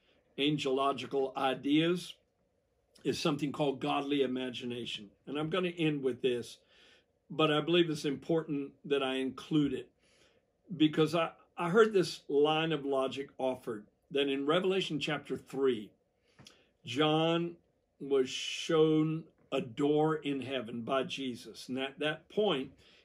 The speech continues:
in chapter three of the book of Revelation, the vision ends after he sees this door. And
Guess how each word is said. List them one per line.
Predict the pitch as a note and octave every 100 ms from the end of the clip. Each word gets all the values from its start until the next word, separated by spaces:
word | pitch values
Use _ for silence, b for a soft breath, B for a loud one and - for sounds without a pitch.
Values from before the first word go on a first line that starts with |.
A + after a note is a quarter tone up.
| b
in | B2
chapter | D#3 B2 -
three | - - F3+ G#3+ D3+ C3 D3 B B _ _ -
of | C#3
the | C#3
book | C3+ C#3
of | C3
Revelation, | C3 C3 B2 B2 A#2 C#3 C#3+ -
the | D#3
vision | D#3 C#3 D3+
ends | G3+ G#3+ E3+ G#2+ - - - _ _ _ _ _ _
after | C#3 C#3 -
he | C#3+
sees | C3 - C3+ B2
this | D#3 C#3+
door. | G3 C#3+ E3+ E3 - - _ b b b b
And | D#3 D3+ D3+ D3+